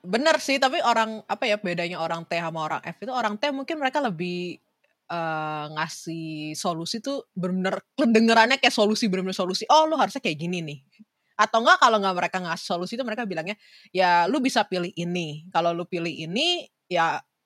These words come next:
lu ntar kelebihannya begini, begini, begini, begini, tapi ada kekurangannya begini, begini." Jadi mereka tuh kesannya jadinya sangat objektif ya.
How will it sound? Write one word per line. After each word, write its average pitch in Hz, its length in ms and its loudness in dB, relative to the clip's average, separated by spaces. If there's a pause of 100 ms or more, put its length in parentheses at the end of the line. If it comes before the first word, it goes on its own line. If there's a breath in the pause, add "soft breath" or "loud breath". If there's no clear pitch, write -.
(140)
lu 254 220 -4
ntar 269 320 0
kelebihannya 165 500 -4
begini, 165 300 -4
begini, 147 240 -10
begini, 147 280 -10
begini, 190 400 -4
tapi 190 200 -4
ada 196 100 0
kekurangannya 165 480 -12
begini, 170 220 -8
begini." 180 160 -6
Jadi 233 80 2
mereka 269 240 0
tuh 302 120 -8
kesannya 269 360 -4
jadinya 233 320 -4 (500)
sangat 208 460 2
objektif - 600 -4
ya. 143 200 -6